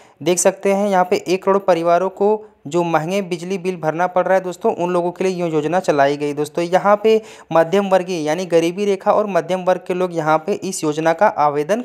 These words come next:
कर सकते हैं। दोस्तों, यहाँ पे आपके पास आय प्रमाण पत्र, जो कि,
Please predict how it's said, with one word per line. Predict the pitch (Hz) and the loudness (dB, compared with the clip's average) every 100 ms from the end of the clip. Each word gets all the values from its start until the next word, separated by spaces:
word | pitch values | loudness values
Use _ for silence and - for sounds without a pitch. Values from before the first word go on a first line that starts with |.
| - | 2
कर | 151 | 2
सकते | 147 139 - 160 | 2 -4 -4 0
हैं। | 156 139 135 - _ 156 | 0 -2 -4 -16 _ -4
दोस्तों, | 165 220 | 0 2
यहाँ | 202 180 190 190 | 2 2 2 2
पे | 202 | 2
आपके | 156 156 190 | 2 2 0
पास | 185 185 185 | 2 4 2
आय | 147 151 | 0 -2
प्रमाण | - 180 180 180 | -2 0 2 2
पत्र, | 185 185 | -2 -2
जो | 185 165 | -4 -4
कि, | 165 196 | -4 -4